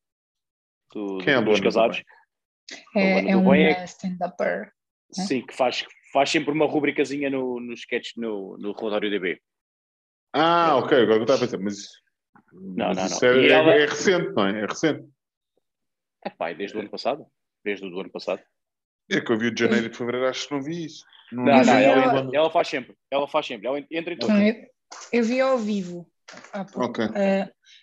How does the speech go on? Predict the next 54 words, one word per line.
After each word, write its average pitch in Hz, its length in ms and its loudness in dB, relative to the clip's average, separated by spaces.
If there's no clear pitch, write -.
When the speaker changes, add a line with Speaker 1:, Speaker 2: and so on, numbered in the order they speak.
Speaker 3:
numa 240 320 6
cena 247 260 2
do 233 140 2
Maria 233 240 2
Matos 220 240 -2
em 220 80 -4
que 226 80 -6
eles 208 80 -4
iam 220 80 -6
experimentar 208 540 -6
texto. - 480 -10
Speaker 1:
Sim, 139 260 -6
sim, 123 220 -10
sim, 110 160 -12
sim, 104 100 -2
Speaker 2:
Ok. 104 180 0
Speaker 1:
sim, 131 140 -2
yeah. - 220 -10
Pronto, 131 280 0
e 143 100 2
ela 160 180 2
fez 156 240 -4
sobre 131 300 -6
isso, 147 420 -14
e 127 140 -18
então 143 180 -8
foi 156 140 -6
do 151 100 -2
género, 139 320 -4
ela, 127 340 0
ela 135 200 0
a 139 40 -4
gozar 156 220 -2
a - 20 -4
dizer, 147 160 -8
"Não, 262 160 -10
eu 359 120 -2
também 165 200 -12
podia - 220 -12
ser, 214 220 -12
eu, 156 60 -4
o 117 60 -12
meu 135 160 -8
futuro 147 260 -10
vai 160 120 -6
ser 160 160 -10
ir, 175 80 -12
vai 170 100 -6
ser, - 140 -16
ser - 100 -20
psicólogo 139 500 -4
e 120 40 -10
juntar 123 240 -4
pessoas, 156 280 -6